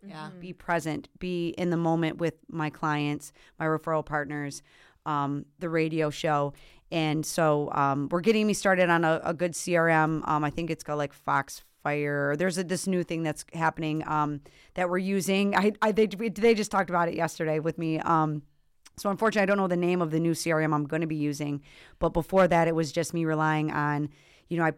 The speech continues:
Speaker 3: set certain calendars, I set appointments, um, I do a face-to-face buyer consultation.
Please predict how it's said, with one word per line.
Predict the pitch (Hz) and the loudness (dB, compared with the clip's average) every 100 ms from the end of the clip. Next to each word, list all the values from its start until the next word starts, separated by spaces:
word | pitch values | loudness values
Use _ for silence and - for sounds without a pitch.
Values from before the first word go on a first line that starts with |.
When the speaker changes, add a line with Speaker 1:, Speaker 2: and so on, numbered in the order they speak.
| _ | _
Speaker 3:
set | - - 185 - | -8 0 0 0
certain | - 180 156 | -2 -2 0
calendars, | 185 185 180 175 175 175 - | 0 0 2 4 2 0 -6
I | - 151 | -4 -4
set | - 160 - - | -2 -6 -6 -12
appointments, | 147 190 185 180 170 - - - - - _ | -6 -6 -2 -2 -2 -6 -12 -14 -20 -20 _
um, | 156 147 151 - | -4 -2 -4 -4
I | 151 | -6
do | 151 156 | -2 -2
a | 151 | -2
face-to-face | - 170 160 170 156 135 | -2 -4 -2 -4 -4 -4
buyer | 160 165 160 | 0 0 0
consultation. | 165 170 156 175 160 - 160 160 | -2 -4 -6 -6 -4 -2 -4 -4